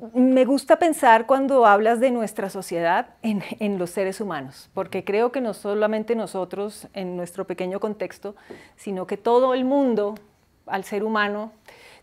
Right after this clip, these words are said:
tiene, tiene esta, mm, es proclive a, a, a es-, a guardarse cosas y a, a, a sentir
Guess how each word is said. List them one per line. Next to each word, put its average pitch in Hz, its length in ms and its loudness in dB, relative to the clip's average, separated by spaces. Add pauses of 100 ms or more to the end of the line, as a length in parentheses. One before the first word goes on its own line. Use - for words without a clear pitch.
tiene, 220 920 0
tiene 208 360 -4
esta, 208 540 4
mm, 147 300 -10 (600)
es - 140 -8
proclive 220 560 2
a, 185 380 2
a, 156 520 -8 (460)
a 180 140 -12
es-, - 160 -14 (180)
a 214 80 0
guardarse 202 640 2
cosas 220 400 -4
y 190 40 -4
a, 175 80 -6
a, 175 500 -8
a - 160 -4
sentir 233 680 -2